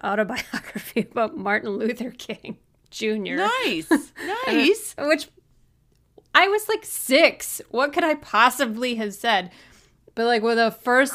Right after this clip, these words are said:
Speaker 2: I'm not sure. <laughs>
Speaker 1: in kindergarten, my story was about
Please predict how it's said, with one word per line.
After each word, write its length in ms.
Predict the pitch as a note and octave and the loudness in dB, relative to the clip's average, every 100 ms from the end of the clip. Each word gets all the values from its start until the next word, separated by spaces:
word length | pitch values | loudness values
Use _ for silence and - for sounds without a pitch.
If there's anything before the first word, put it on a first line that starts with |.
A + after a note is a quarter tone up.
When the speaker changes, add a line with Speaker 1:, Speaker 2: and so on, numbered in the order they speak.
| - | 0
Speaker 2:
I'm 160 | A#3+ | 0
not 220 | D4 C#4 - | 2 -2 -2
sure. 440 | - B3+ D#4+ B3+ | -6 -2 2 4
<laughs> 800 | B3 C#5+ - - D4 - - C#4 | 4 2 -4 0 0 0 -6 0
Speaker 1:
in 100 | C#4+ F4 | 6 6
kindergarten, 840 | D4 C#4+ D4 D#4 D#4 E4 D#4+ E4 D#4+ | 8 4 6 6 8 8 6 2 2
my 180 | B3 C4+ | 0 0
story 380 | C#4 C#4 C4+ C4+ | 0 0 2 2
was 240 | B3+ C4 | 2 0
about 520 | B3 G3+ G3+ G#3+ A3 | 0 2 4 4 2